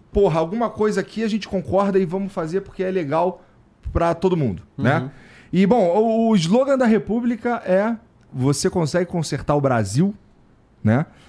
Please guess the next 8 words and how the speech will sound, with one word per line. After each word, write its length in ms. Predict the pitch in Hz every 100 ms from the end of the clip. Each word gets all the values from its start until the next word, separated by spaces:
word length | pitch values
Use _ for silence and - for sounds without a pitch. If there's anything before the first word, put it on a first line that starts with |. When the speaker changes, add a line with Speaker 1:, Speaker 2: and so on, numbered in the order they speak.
| - - _
Speaker 1:
Então, 360 | 151 175 196 190
é 160 | 175
um 140 | 180 180
reality 460 | 170 165 175 202
de 60 | 202
confinamento 760 | 196 190 190 185 123 117 - - _ _ _ - - _ -
que 420 | 156 160 160 170
emula 760 | 190 196 165 220 220 123 87